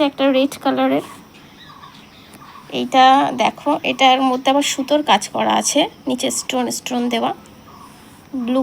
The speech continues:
কালারের। এই হচ্ছে পিঙ্ক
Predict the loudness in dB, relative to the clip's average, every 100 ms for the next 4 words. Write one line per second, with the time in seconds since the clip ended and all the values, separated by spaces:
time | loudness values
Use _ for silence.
0 | 2 2 2 0 -2 -6 -18 -20 -20 -20
1 | -20 -20 -20 -20 -20 -20 -20 -20 -20 -20
2 | -20 -20 -20 -8 -4 -4 -4 -8 -8 -2
3 | 0